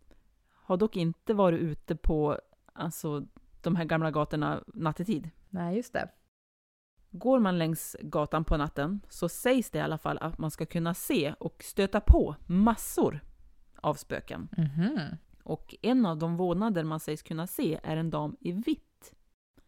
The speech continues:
Speaker 1: som vandrar runt och letar efter dig.
Speaker 2: Mig?
Speaker 1: Mm.
Speaker 2: <laughs> Det, det är alltså för att jag inte har varit där hon letar efter mig.
Speaker 1: Ja,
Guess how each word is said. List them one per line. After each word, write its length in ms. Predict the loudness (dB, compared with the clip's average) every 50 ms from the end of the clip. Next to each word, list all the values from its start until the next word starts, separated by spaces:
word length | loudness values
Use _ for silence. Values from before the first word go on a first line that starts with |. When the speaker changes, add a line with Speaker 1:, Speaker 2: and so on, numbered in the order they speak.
| _ _ _
Speaker 1:
som 240 | -4 0 2 2 4
vandrar 340 | 4 4 2 2 2 2
runt 420 | 2 2 0 0 -2 -6 -8 -16 _ _ _ _ _ _ _ _
och 220 | -18 -18 -14 -12 -8
letar 500 | -6 -4 -6 -6 -6 -6 -6 -6 -6 -8 -10
efter 460 | -12 -12 -12 -12 -18 -14 -12 -10 -10
dig. 520 | -10 -8 -6 -6 -6 -4 -6 -8 -12 -16 -20 _ _ _ _ _
Speaker 2:
Mig? 600 | -8 -6 -4 -2 0 0 0 0 0 -4 -6 -10 -16 -20 -20 _ _
Speaker 1:
Mm. 420 | -2 0 2 4 4 2 2 0 -4 -10 _ _ _ -8
Speaker 2:
<laughs> 840 | -8 -2 0 0 0 2 0 -2 -2 _ -18 -20 -20 -20 -4 0
Det, 240 | 2 2 2 2 0 -4
det 160 | -2 2 2 4 4 4 4 4 4
är 40 | 2
alltså 200 | 2 2 0 -2
för 100 | -4 -2
att 100 | 0 2
jag 120 | 2 2
inte 200 | 2 0 -2 -4
har 60 | -4 -2
varit 300 | -2 -2 -2 -4 -2 -2
där 300 | -2 0 0 -2 -4 -4
hon 120 | -4 -4
letar 300 | -4 -6 -6 -8 -2 0
efter 120 | 2 4 4
mig. 160 | 4 4 4
Speaker 1:
Ja, 220 | 2 2 2 2